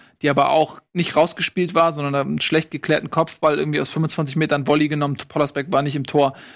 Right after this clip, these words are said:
Und, äh, das war, das waren so die beiden Chancen, die mir einfallen. Ähm, und ansonsten, die Tore beim H S V waren teilweise auch ein bisschen so Murmel.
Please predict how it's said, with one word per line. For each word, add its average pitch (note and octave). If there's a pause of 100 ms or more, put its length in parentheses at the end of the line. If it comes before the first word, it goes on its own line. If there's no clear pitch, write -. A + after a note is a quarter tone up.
(180)
Und, C3+
äh, C3
das C#3+
war, C#3+
das A#2+
waren C#3+
so C3+
die C3+
beiden C3+
Chancen, D3
die C#3+
mir C#3
einfallen. C#3 (540)
Ähm, C3+ (160)
und D3
ansonsten, D3
die C3+
Tore E3+
beim D3
H D3+
S D#3
V D#3+
waren D3
teilweise D#3
auch D3
ein D3
bisschen C#3+
so B2
Murmel. G#3